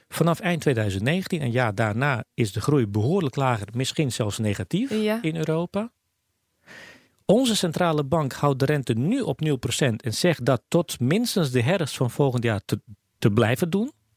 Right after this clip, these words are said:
Speaker 1: Als econoom is mijn grootste zorg, als er straks die recessie, of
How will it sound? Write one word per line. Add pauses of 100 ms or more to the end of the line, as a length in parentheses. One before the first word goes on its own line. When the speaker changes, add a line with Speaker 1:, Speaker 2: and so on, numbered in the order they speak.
(1300)
Speaker 1:
Als
econoom
is
mijn
grootste
zorg, (1000)
als
er
straks
die
recessie,
of